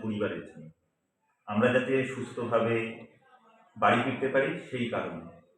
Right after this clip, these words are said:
আজকে হেলমেট হয়তো পরে বেরোলাম না আমি, রাস্তায় পুলিশ আটকালো, আমাদের থেকে ফাইন চাইলো, আমরা ফাইন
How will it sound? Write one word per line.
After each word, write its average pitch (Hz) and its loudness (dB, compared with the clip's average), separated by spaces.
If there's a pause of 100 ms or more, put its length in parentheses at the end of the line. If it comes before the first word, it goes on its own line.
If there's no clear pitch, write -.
(420)
আজকে 107 2 (280)
হেলমেট 143 4 (260)
হয়তো 143 4
পরে 147 8
বেরোলাম 151 6
না 117 4
আমি, 107 2 (520)
রাস্তায় 113 4
পুলিশ 120 -2
আটকালো, 123 2 (720)
আমাদের 104 0
থেকে 107 -6
ফাইন 113 2
চাইলো, 117 2
আমরা 104 4
ফাইন 98 -2